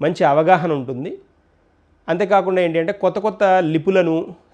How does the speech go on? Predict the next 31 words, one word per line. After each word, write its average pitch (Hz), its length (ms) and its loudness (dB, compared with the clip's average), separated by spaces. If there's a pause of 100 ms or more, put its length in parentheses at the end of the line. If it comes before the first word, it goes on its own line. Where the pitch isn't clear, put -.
లిపి 160 240 -4
ఉంటాయి 180 320 2
కదా, 170 140 0
లిపులు 160 320 -2
ఉంటాయి 151 220 -4
కదా, 175 100 -6
స్క్రిప్ట్స్ 170 340 -10
ఉంటాయి 151 240 -8
కదా, 151 160 -10 (500)
వాటిని 160 340 2
కనుగొనడం, 180 640 0
లేకపోతే 170 340 -4
ఉన్న 165 240 -2
వాటిని 185 720 -2
ఏ 175 140 4
లిపికి 196 260 -2
దగ్గరగా 160 400 -2
ఉందో, 147 380 -4 (160)
ఇది 151 140 -4
ఏ 160 160 2
లిపికి 175 240 -4
సంబంధించింది 151 560 -8
అనేది 156 400 -6 (140)
కనుగొనడం 175 440 2
వీళ్ళ 143 420 2
ప్రాముఖ్యత 147 580 -2
అనమాట. 110 260 -12
ఈయన 139 280 -2
పద్మశ్రీ 170 540 -4
అవార్డీ 160 380 0
కూడా, 107 220 -10